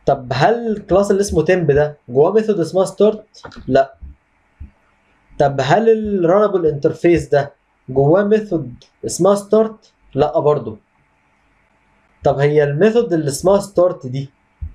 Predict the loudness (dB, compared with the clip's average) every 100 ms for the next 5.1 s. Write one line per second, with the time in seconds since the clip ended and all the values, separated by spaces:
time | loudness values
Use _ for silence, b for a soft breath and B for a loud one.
0 | -6 0 2 2 0 0 0 -2 -6 -10
1 | -18 _ _ _ _ _ -18 -18 -20 _
2 | _ _ _ 2 2 4 0 2 2 4
3 | 4 2 0 0 0 -2 -4 -2 0 2
4 | 2 0 -2 -2 -2 -6 0 2 2 0